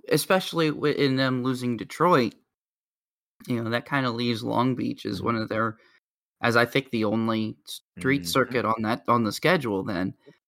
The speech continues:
Speaker 2: Yep.
Speaker 1: So
Speaker 2: Yep.
Speaker 1: it, yeah, yeah, I, I feel like, and it would be a good street circuit. I mean, based upon how the layout for the Chicago street circuit looks, it would be a nice wide track,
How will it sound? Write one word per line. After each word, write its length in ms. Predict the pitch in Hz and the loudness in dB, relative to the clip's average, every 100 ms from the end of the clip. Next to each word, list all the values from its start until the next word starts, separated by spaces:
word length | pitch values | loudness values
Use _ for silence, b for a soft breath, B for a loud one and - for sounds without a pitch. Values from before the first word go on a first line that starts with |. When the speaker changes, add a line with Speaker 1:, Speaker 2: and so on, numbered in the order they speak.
| _ | _
Speaker 2:
Yep. 120 | 127 - _ _ | -12 -12 _ _
Speaker 1:
So 320 | - 131 123 | 4 6 8
Speaker 2:
Yep. 160 | 117 143 | 6 4
Speaker 1:
it, 60 | - _ - | 2 _ -6
yeah, 220 | 254 415 151 156 | 0 2 4 4
yeah, 100 | 427 | 2
I, 300 | 147 113 151 - | 2 2 0 2
I 160 | 156 | 0
feel 260 | 151 190 180 | 0 0 2
like, 240 | 170 156 - - _ _ _ _ _ - | 4 2 -2 -20 _ _ _ _ _ -8
and 200 | 180 180 | -4 -2
it 100 | 190 | 0
would 160 | 190 190 | -2 -2
be 140 | 180 | -8
a 40 | |
good 320 | 180 185 180 165 - | -6 -2 -2 -2 -14
street 400 | - - 202 - | -14 -6 -6 -4
circuit. 320 | 139 120 - | -8 -4 -2
I 60 | 131 | 2
mean, 160 | 139 | 2
based 360 | 135 151 160 - | 2 -2 -2 -6
upon 360 | 151 151 143 139 | -8 2 2 4
how 380 | 131 131 123 b b b _ | 4 4 0 b b b _
the 80 | 127 | 2
layout 540 | 120 135 139 127 - | 4 4 6 4 2
for 100 | 135 | -2
the 100 | 120 | -2
Chicago 540 | - - 123 123 117 110 | -6 0 4 4 2 -2
street 380 | - 123 - | -6 -10 -10
circuit 420 | - - 123 107 110 | -12 -8 -8 -8 -10
looks, 580 | 107 131 131 - - - _ _ _ | -2 2 2 0 -12 -16 _ _ _
it 80 | 139 | -4
would 160 | 127 127 | -4 -2
be 180 | 135 | 0
a 60 | 127 | 0
nice 440 | 120 127 127 - 113 | 0 0 0 -4 -12
wide 580 | 120 113 123 120 113 | -2 4 4 4 -2
track, 680 | - - 120 131 117 - - | -14 -2 0 2 0 -4 -16